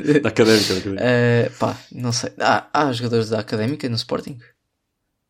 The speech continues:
Speaker 1: Não sei, era isso que eu estava aqui a correr.
Speaker 2: Daqueles que eu sei que foram para o Sporting são só os filhos do, do Marinho.
Speaker 1: Marinho. <laughs> Esse ainda
Speaker 2: E
Speaker 1: não
Speaker 2: ainda não
Speaker 1: chegaram,
Speaker 2: chegaram,
Speaker 1: ainda
Speaker 2: ainda
Speaker 1: não
Speaker 2: não tem
Speaker 1: chegaram
Speaker 2: dezassete
Speaker 1: ao,
Speaker 2: anos.
Speaker 1: à equipa B.
Speaker 2: Exatamente.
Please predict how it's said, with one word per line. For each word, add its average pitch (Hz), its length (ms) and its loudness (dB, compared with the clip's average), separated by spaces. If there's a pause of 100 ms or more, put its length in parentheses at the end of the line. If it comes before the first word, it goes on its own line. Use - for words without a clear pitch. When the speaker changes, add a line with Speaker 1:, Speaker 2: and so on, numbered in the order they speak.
(500)
Speaker 1:
Não 95 220 2
sei, 87 180 -8
era 85 260 -6
isso 82 120 -8
que - 60 -12
eu 85 40 -8
estava 85 200 -12
aqui 85 200 -14
a 82 240 -8
correr. - 300 -12
Speaker 2:
Daqueles 139 320 0
que - 80 -8
eu 120 40 -4
sei 117 180 -4
que 117 100 -14
foram 117 180 -2
para 117 80 -4
o - 20 0
Sporting 123 340 -4
são 123 140 -2
só 123 140 -2
os 120 80 -2
filhos 117 320 -2
do, 117 880 -2 (1300)
do 131 120 0
Marinho. 131 280 4
Speaker 1:
Marinho. - 840 2
<laughs> - 800 0
Esse - 220 6
ainda 123 120 6
Speaker 2:
E - 20 -
Speaker 1:
não - 120 6
Speaker 2:
ainda 117 120 6
não - 80 6
Speaker 1:
chegaram, - 0 -
Speaker 2:
chegaram, 113 400 4
Speaker 1:
ainda 104 120 0
Speaker 2:
ainda 123 40 4
Speaker 1:
não 123 160 6
Speaker 2:
não 120 60 4
tem 117 100 4
Speaker 1:
chegaram 117 60 4
Speaker 2:
dezassete 117 380 2
Speaker 1:
ao, 120 60 2
Speaker 2:
anos. 110 140 -6
Speaker 1:
à - 40 -6
equipa - 340 -16
B. - 60 -2
Speaker 2:
Exatamente. 107 560 -2